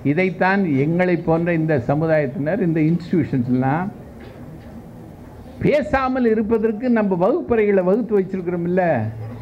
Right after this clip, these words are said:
பேசுறதுக்குன்னு ஒரு கிளாஸ் வச்சுக்கலாம் இல்ல.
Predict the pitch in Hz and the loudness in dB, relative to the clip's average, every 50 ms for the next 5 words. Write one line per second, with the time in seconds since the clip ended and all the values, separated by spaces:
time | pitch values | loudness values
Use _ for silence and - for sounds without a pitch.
0 | - - - - - - - - - - - - - - - - 277 330 359 294 | -16 -16 -18 -18 -18 -18 -18 -18 -20 -20 -20 -20 -20 -12 -4 -2 0 0 0 0
1 | - - 302 262 240 220 220 202 254 269 320 311 262 220 196 180 139 - 190 214 | 0 0 0 0 2 0 0 0 0 0 0 2 2 2 2 2 0 0 -2 0
2 | 226 - - 180 156 113 - - 156 139 120 110 104 95 87 82 | 0 0 0 -2 -2 -2 0 0 2 2 4 2 2 2 0 -2